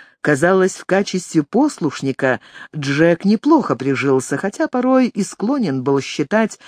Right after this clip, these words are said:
что церковные службы только мешают строительству собора. Однако он еще образумится. Филипп был уверен, что Господь предназначил Джеку особую долю,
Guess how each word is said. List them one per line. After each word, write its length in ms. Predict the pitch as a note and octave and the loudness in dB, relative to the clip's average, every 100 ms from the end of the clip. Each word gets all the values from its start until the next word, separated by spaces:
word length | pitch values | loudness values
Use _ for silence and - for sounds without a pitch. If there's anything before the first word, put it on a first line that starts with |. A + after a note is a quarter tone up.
| - | -20
что 220 | - - D#3 | -10 -4 0
церковные 560 | E3 - D4 G3+ C#3 | 0 2 0 2 -2
службы 420 | C3 A3 C#4 G#3 | -2 0 0 0
только 300 | A3+ C4 B3 | -2 -2 -2
мешают 480 | B3 B3 - A#3+ C3+ | -2 -2 -2 -2 -4
строительству 680 | - B2+ C3 B2 B2 - C3 | -4 -2 -2 -2 -10 -8 -8
собора. 580 | - C3 A#2+ A#2+ G2+ E2+ _ - - - | -4 -4 0 -2 -2 -10 _ -20 -20 -4
Однако 400 | E3 E3+ G3 G#3 | -2 0 0 2
он 100 | G3+ | 2
еще 400 | G3 G#3+ - A3+ | 2 -2 -2 0
образумится. 920 | G#3+ A3+ G3+ D#4 A3+ A#2 - - B2+ - - - _ | 2 0 0 0 0 -4 -8 -6 -6 -8 -20 -20 _
Филипп 480 | - G3+ A3+ - - | 0 4 4 0 -6
был 300 | D#3 F#3 G3+ | 2 4 4
уверен, 500 | G3+ F#3 E3 C#3+ C#3 | 4 4 4 2 -4
что 240 | - C3+ | -4 -4
Господь 680 | C3 C#3 - - F#3+ C4 - | 0 -2 -4 0 2 2 0
предназначил 840 | F#3 F#3 E3 F3 C#3+ F#3 - F#3 | -4 -2 0 -2 -2 -4 -2 -4
Джеку 360 | D#3 D#3 E3+ D3+ | -2 -2 -2 -4
особую 720 | D#3 - F#3 A3+ G#3 G#3+ G#3+ | -4 -4 0 0 0 -2 -2
долю, 580 | D#3+ E3 E3 C3+ A#2+ | 2 4 6 4 0